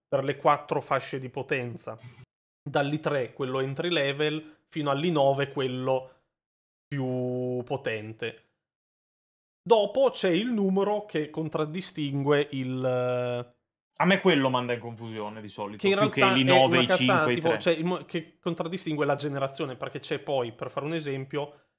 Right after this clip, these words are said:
Speaker 1: l'i nove tredicimilanovecento K. Ok, dove tredicimilanovecento K sta tredici è la generazione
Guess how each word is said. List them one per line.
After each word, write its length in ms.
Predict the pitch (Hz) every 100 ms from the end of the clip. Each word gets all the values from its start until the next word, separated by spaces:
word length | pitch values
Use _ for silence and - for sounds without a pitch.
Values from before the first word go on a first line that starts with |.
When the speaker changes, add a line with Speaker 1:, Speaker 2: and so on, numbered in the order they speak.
| _ _ 170
Speaker 1:
l'i 140 | 226
nove 840 | 214 170 160 156 170 180 - _ _ _ _ _
tredicimilanovecento 1800 | - 180 196 190 185 214 196 180 170 165 160 160 156 156 139 127 123 143
K. 240 | - 104 104 _ 113 113 - _ _ _ -
Ok, 360 | 135 _ 127 117
dove 360 | 143 165 135 127
tredicimilanovecento 920 | 170 190 185 208 202 185 185 185 196
K 200 | 220 196
sta 420 | 156 147 120 - -
tredici 600 | 190 240 226 - 226 214
è 120 | 151
la 100 | 143
generazione 960 | 135 139 135 - 127 113 123 139 -